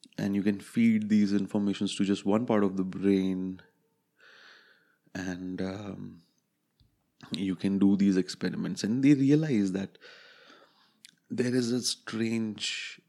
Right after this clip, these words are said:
uh, ph-, this is a strange phenomenon, and nobody can figure out whether they have two centers of consciousness or one center of consciousness, or what is going on. Are they communicating? They can,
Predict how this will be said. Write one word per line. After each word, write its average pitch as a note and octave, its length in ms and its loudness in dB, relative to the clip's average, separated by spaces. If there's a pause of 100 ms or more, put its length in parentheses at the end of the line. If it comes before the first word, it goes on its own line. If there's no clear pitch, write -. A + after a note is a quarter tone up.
(140)
uh, A2 260 -10
ph-, - 140 -8
this A2 200 -4
is A2 120 -2
a G#2 60 -2
strange G#2 480 -2
phenomenon, G#2 640 -2
and G#2 140 -2
nobody G#2 320 4
can G#2 300 0
figure G#2 340 4
out G#2 180 6
whether G2+ 260 6
they G2+ 120 4
have G2 260 -6 (100)
two A#2+ 240 6
centers A2 440 2
of F#2+ 180 -2
consciousness F#2+ 580 -2
or G2 120 0
one G2+ 260 0
center G2 320 -2
of - 160 -4
consciousness, - 580 -8
or A#1+ 120 0
what F#2+ 260 0
is G2 100 0
going G2 340 0
on. G#2 260 2
Are F#2+ 160 0
they F#2+ 140 0
communicating? G2+ 760 0
They G2+ 100 2
can, G2+ 160 -2